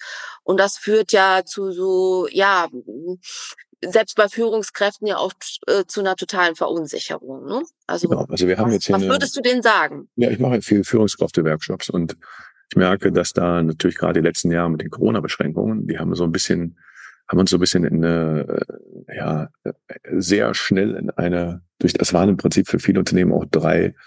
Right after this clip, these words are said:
Speaker 2: Jahre Pause, wie sie es vorher gemacht haben. Und jetzt sind sie auf einmal in einer völlig, wachen in einer völlig neuen Arbeitswelt auf. Also ich habe ein paar Studien gesehen, da ging es darum, dass eben vor allen Dingen Führungskräfte total überfordert sind wie noch nie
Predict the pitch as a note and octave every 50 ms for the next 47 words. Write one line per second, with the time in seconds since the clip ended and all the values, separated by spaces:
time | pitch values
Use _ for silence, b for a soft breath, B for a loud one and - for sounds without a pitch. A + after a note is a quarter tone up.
0 | b b b b b b b b b - - E2+ F2 F#2 F#2 F#2 E2+ - - -
1 | - F#2 F#2 G#2+ G#2+ G2 F#2 F2 F2 E2 E2+ E2+ - - G2 F#2+ F2+ E2+ E2+ D#2+
2 | D#2 D#2+ D#2+ - - F#2+ G2+ A2 A#2+ - F#2 E2+ - - G2 F#2 F2+ E2 D2+ E2+
3 | F2 E2+ E2 E2 - F2 F2+ F2 - - - F2 - G2 F2+ E2 D#2+ - E2+ F2
4 | F2 E2+ E2+ E2 D2+ E2+ E2+ F2 F2 E2 - - D2+ D2+ D#2 D#2+ D#2+ D#2 - B
5 | B B B B B B B B - - E2+ - - - G#3 - - - - A2
6 | G#2 G#2 F#2+ F#2+ F#2+ F#2 G2 F#2+ F#2 F2+ F2+ G2 - - - E2+ F#2 F#2 F#2 F2+
7 | E2+ E2+ E2 - - - - D#2+ - D#2+ - - - C#2+ C2+ E2+ G2+ G2+ G2 F2+
8 | - - G#2 G2 F2+ - - E2 D#2+ - - - - - - - - F2 F2 F#2
9 | F#2 F2+ F#2+ F2+ - - F2+ F2+ F#2 F2 D#2 - D#2 D#2+ D#2 E2+ E2 D2 - D#2
10 | D#2+ G2 C#3 F3+ F#3+